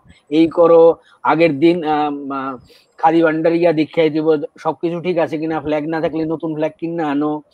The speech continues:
রাত জেগা করা, ভোর অবধি কাজ করা, রাত জেগা থাকলে না আলাদা একটা আনন্দ, সবাই মিলা। তখন বাড়ির বাইরে রাত জেগা থাকা,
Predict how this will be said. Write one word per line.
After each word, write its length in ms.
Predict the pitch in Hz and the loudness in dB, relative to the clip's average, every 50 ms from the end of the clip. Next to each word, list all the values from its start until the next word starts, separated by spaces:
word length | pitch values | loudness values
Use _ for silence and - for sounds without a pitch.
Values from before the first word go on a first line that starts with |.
| _ - _ _ _ _ - | _ -20 _ _ _ _ -4
রাত 140 | 147 156 156 | -2 -2 -2
জেগা 380 | 151 139 156 147 135 151 156 147 | -2 -2 -4 -2 0 0 0 0
করা, 480 | - 156 147 156 165 160 165 160 160 | 0 0 2 4 6 6 6 6 4
ভোর 300 | 143 123 139 170 180 185 | 4 0 -2 -2 -2 0
অবধি 300 | 185 180 165 160 175 165 | -2 -4 -4 -4 -4 -2
কাজ 280 | 156 175 165 165 - - | 0 0 0 0 0 -4
করা, 480 | _ 151 147 151 160 160 160 156 143 | _ -4 0 4 6 6 6 4 2
রাত 140 | 147 156 160 | -2 -4 -6
জেগা 280 | 165 160 165 156 160 160 | -6 -6 -6 -4 -4 -4
থাকলে 240 | 151 160 156 165 175 | -2 -4 -4 -4 -6
না 260 | - - - - - - | -8 -8 -10 -12 -10 -6
আলাদা 340 | 117 143 165 170 175 180 180 | -4 -2 0 0 0 0 -2
একটা 220 | 175 - - 156 | -2 -2 -2 -2
আনন্দ, 420 | 151 160 165 165 160 160 160 156 147 - | -2 0 -2 -4 -2 0 0 0 0 0
সবাই 220 | 143 143 160 165 165 | -4 -4 -4 -4 -4
মিলা। 340 | 170 165 160 151 147 143 - _ _ _ _ _ _ | -4 -4 -4 -4 -4 -6 -8 _ _ _ _ _ _
তখন 400 | 190 180 170 190 226 233 226 226 | -4 -4 -2 -2 -2 -2 0 2
বাড়ির 340 | 202 208 214 220 233 208 202 | 2 4 4 4 4 2 2
বাইরে 360 | 160 160 160 165 180 190 196 | 2 2 2 2 2 0 0
রাত 160 | 185 185 185 | 2 0 0
জেগা 400 | 185 165 160 185 180 156 151 170 | 0 -4 -6 -8 -8 -6 -6 -6
থাকা, 340 | - - 156 139 - 110 110 | -4 -4 -4 -4 -4 -6 -8